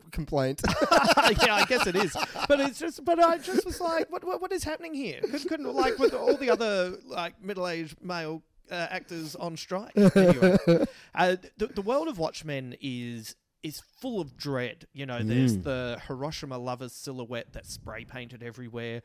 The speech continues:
Speaker 1: Yep.
Speaker 2: Uh, there's the lollies that are called meltdowns.
Speaker 1: Mm.
Speaker 2: Uh,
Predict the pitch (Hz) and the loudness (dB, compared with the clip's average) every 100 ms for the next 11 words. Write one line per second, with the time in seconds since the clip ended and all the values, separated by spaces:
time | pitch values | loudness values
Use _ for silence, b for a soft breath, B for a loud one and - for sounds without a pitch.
0 | - 95 90 135 120 107 127 120 110 - | -8 -8 -6 -6 -8 -8 -8 -8 -12 -18
1 | 104 107 120 143 139 135 123 135 113 - | -16 -6 -4 -4 -6 -8 -12 -14 -14 -10
2 | 127 120 123 123 120 135 135 127 - - | -10 -10 -12 -12 -10 -8 -4 -6 -6 -8
3 | 131 131 131 135 135 101 101 95 90 82 | -6 -4 -6 -6 -8 -6 -6 -8 -10 -10
4 | 73 127 120 117 117 | -4 -2 0 0 -2